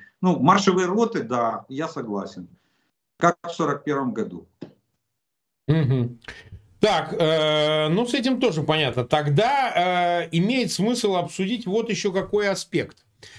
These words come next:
Speaker 2: Он, конечно, немножко больше политический, нежели военный, но он имеет выражение военное, да?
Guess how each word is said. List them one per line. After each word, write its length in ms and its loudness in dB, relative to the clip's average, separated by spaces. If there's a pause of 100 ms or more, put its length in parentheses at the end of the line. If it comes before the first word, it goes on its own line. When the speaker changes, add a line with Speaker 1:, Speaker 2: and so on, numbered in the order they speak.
(140)
Speaker 2:
Он, 160 2
конечно, 240 0
немножко 340 -2
больше 260 -2
политический, 600 -2
нежели 300 0
военный, 340 0
но 160 0
он 160 -2
имеет 320 0
выражение 480 0
военное, 540 -4
да? 300 -8